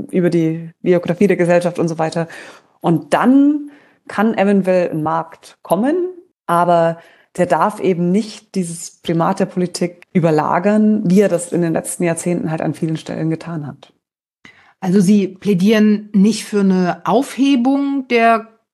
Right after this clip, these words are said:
Speaker 2: kapitalistischen Logik, sage ich jetzt mal, sondern für eine Einhegung, für eine demokratische Einhegung.
Speaker 1: Ich würde sagen, eine demokratische Einhegung der Marktlogik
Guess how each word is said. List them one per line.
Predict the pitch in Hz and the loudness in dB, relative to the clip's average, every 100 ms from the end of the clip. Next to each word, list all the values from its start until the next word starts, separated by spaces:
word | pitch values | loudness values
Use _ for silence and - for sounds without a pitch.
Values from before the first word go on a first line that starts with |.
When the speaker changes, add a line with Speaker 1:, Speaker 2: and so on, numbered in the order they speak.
| _ - | _ -8
Speaker 2:
kapitalistischen | 208 214 214 196 196 214 233 - 180 | -4 -2 -2 0 2 0 -2 2 4
Logik, | 180 247 294 | 4 2 0
sage | 247 233 | 0 0
ich | 226 | -2
jetzt | 226 | -4
mal, | 233 226 | -2 0
sondern | 214 196 196 | 0 0 -2
für | 214 | 0
eine | 190 185 - | 0 0 -4
Einhegung, | 190 220 202 165 185 180 175 160 | 0 2 2 2 2 2 0 -2
für | 190 | -2
eine | 180 | 0
demokratische | 180 185 175 185 185 196 208 208 202 | 2 2 0 -2 -2 -2 -6 -6 -2
Einhegung. | 196 175 156 147 151 151 - - - - - _ | 0 0 0 -2 -4 -8 -10 -18 -20 -20 -20 _
Speaker 1:
Ich | 190 170 | -2 2
würde | 240 | 2
sagen, | 240 240 | 4 2
eine | 180 | 2
demokratische | 190 202 190 185 - 202 - | 2 2 0 -2 -2 -6 -2
Einhegung | 190 190 190 180 175 | 0 0 0 -2 -4
der | 160 | -4
Marktlogik | 156 156 170 226 - - 240 247 269 269 269 269 - | -4 -6 -6 -8 -10 -8 0 2 2 2 0 -2 -12